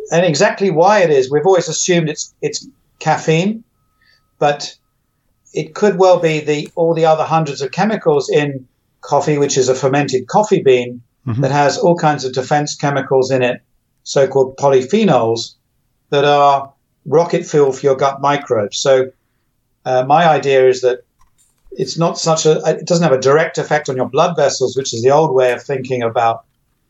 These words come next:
Speaker 1: um, things like coffee, but it actually helps your gut, and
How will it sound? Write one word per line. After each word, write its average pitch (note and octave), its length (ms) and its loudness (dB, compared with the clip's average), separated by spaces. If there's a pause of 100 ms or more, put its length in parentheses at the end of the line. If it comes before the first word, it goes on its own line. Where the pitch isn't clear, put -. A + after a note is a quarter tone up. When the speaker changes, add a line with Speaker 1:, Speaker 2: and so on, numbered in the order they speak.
Speaker 1:
um, A#2 600 -2 (340)
things B2+ 260 0
like C3 240 0
coffee, A#2 520 -6 (640)
but C#3 160 2
it D3 140 0
actually C3+ 580 -2
helps C#3+ 320 -2
your C3+ 140 2
gut, C#3 340 -2 (320)
and B2+ 380 -4